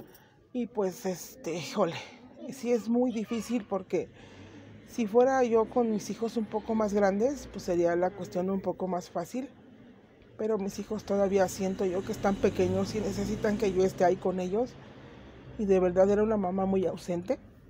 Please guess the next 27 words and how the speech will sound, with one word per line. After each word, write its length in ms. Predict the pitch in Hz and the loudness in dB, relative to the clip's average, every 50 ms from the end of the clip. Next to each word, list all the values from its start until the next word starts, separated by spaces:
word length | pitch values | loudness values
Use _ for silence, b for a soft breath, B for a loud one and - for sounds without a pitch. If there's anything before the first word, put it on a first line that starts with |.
| - - - - - - - - - - - - - - - - - - - - - - - - - - 233 - - - | -20 -20 -20 -20 -20 -20 -20 -20 -20 -20 -20 -20 -20 -20 -20 -20 -20 -20 -20 -20 -20 -20 -20 -20 -20 -20 -20 -20 -16 -10
Y 180 | 247 233 233 - | -8 -8 -8 -6
pues 240 | - 208 185 165 | -6 -8 -10 -8
también 320 | - - 170 175 175 175 180 | -8 -8 -8 -8 -8 -8 -8
no 100 | 185 170 | -8 -8
quiero 340 | - - 170 165 160 156 180 | -8 -8 -8 -6 -6 -6 -8
eso, 160 | 185 190 156 | -8 -10 -12
chicas. 560 | - - - - - - - - - - - - - - - - - B B B B B B B B B B B B B B B B B B - - - - - - - - | -12 -14 -18 -18 -18 -20 -20 -20 -20 -20 -20 -20 -20 -20 -20 -20 -20 B B B B B B B B B B B B B B B B B B -20 -20 -20 -20 -20 -14 -6 -2
Y 80 | 240 | 0
así 460 | 220 208 - - - 233 226 208 202 | 0 0 0 -4 -4 -2 0 2 2
no 180 | 202 208 208 214 | 2 0 0 -2
puedo 540 | 208 - 240 226 220 220 208 196 180 180 170 160 B B B B B B B B B B B - | -2 -2 0 2 2 2 2 2 0 -2 -6 -10 B B B B B B B B B B B -8
vender 420 | 214 208 196 196 196 196 196 196 | -6 -4 -2 -2 -2 -2 -2 -2
la 120 | 220 214 | -2 -4
papelería 760 | 214 - 233 202 - 208 190 190 190 180 185 185 185 196 196 202 | -4 -6 -10 -8 -6 -6 -6 -4 -4 -4 -2 0 2 2 2 2
en 120 | 196 196 | 0 -4
estos 380 | 185 165 - - 196 185 180 - | -6 -8 -6 -6 -6 -4 -4 -2
días. 400 | 185 196 254 277 277 - - - B B B B B B | -2 -2 -2 -2 -6 -10 -14 -20 B B B B B B
Bueno, 240 | - 233 233 220 214 | -4 -2 0 0 0
en 120 | 208 208 220 | 0 0 0
este, 320 | 214 - - - 233 196 190 180 - - - - | -2 0 2 2 2 2 2 -2 -6 -8 -6 -6
en 220 | 208 214 214 214 | -4 -2 -2 0
medio 280 | 220 208 196 214 226 233 | 0 2 4 4 4 4
dos 220 | 254 247 220 - | 4 2 0 0
meses 420 | 226 220 208 - 220 226 220 190 | -2 -2 -2 -2 -4 -6 -6 -4
la 120 | 202 180 185 | -4 -4 -4
chica 340 | 185 - 208 202 - 220 202 | -6 -8 -8 -6 -6 -6 -6
para, 400 | - 185 190 196 208 185 185 | -6 -8 -10 -10 -10 -12 -14